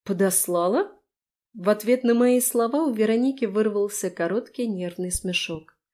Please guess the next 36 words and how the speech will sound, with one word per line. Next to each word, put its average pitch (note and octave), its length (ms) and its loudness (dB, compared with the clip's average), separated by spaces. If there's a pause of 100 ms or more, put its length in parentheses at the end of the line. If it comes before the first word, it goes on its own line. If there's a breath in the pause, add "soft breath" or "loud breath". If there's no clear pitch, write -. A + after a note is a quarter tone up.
(220 soft breath)
Она G#3+ 320 4
пыталась G#3+ 760 -2
его E3+ 240 -2
подавить, E3+ 540 -4
но F3+ 140 -2
ничего D4 420 -4
не A3+ 140 -4
получилось. G3+ 880 -10 (480)
Кажется, G3 420 2
совершенно F#3+ 640 0
не G#3 140 2
того G#3+ 320 0
она A3+ 240 -2
ожидала F3 480 -2
от D#3+ 120 -18
моего E3+ 300 -4
внезапного E3 680 -8
визита. E3 560 -10 (540)
И G3 120 2
я A3 100 4
наверняка A#3 560 2
выглядела A#3 560 2
слишком B3 640 -4
уж G3 220 -6
сбитой A3 560 -4
с - 120 -4
толку G#3+ 540 0
и F3 60 0
растерянной, F#3 840 0 (200 loud breath)
чтобы A3 360 0
ожидать G#3 440 -2
от G3+ 120 -4
меня G#3+ 300 -2
какого-то G#3+ 580 -4
серьёзного F3+ 680 -6
разговора. F3 680 -10